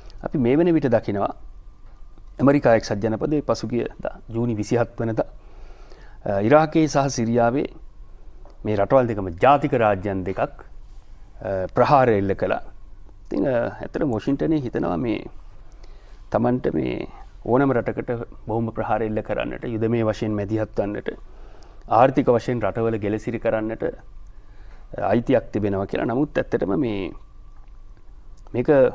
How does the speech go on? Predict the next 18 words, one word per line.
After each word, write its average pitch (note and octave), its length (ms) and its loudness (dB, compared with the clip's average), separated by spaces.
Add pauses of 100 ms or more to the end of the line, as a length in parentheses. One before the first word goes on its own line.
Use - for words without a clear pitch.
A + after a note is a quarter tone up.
(100)
අන්තර්ජාතික A#2+ 600 2
නීතිය A2 300 0
උල්ලංඝනය A#2+ 480 4
කිරීමක්. G#2 400 -6 (540)
ඔය A#2 220 0
මේ F#2 420 -4 (1040)
ඇමරිකා A#2+ 440 2 (460)
එක්සත් A2+ 340 -4
ජනපදයේ G#2+ 580 0
මේ, F#2+ 260 -8 (1200)
අ, E2+ 280 -6
වර්තමානයේ, A#2 720 2 (340)
අ, F2+ 160 -10
සිටින A2 340 -4
ජාතික G2 420 2
ආරක්ෂක A2 520 2 (1080)
උපදේශකවරයා G#2 840 2 (1120)
මේ E2 460 -8